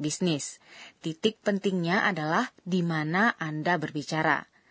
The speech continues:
Kata kerja dapat memiliki dua kategori bentuk kehormatan. Pertama adalah bentuk hormat. Jika Anda menggunakannya bagi kata kerja yang mengungkapkan tindakan atau situasi orang yang diajak bicara atau bicarakan,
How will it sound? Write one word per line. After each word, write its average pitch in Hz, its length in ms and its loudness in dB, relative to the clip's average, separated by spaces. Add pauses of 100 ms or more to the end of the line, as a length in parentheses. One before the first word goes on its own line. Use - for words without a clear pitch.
(500)
Kata 170 260 0
kerja 160 520 0
dapat 190 440 -2
memiliki 160 520 -2
dua 196 360 2
kategori 180 600 -2
bentuk 160 340 -4
kehormatan. 160 640 0 (460)
Pertama 156 520 0
adalah 170 540 -2
bentuk 170 560 -4 (100)
hormat. 175 400 0 (600)
Jika 156 400 -2
Anda 147 320 0
menggunakannya 156 920 -2
bagi 156 300 -2
kata 156 220 -2
kerja 165 480 0
yang 214 260 2
mengungkapkan 160 680 -2
tindakan 160 640 0
atau 156 280 -2
situasi 156 680 -4
orang 247 320 4
yang 165 200 -2
diajak 156 400 -2
bicara 185 480 0
atau 147 240 -6
bicarakan, 170 800 -2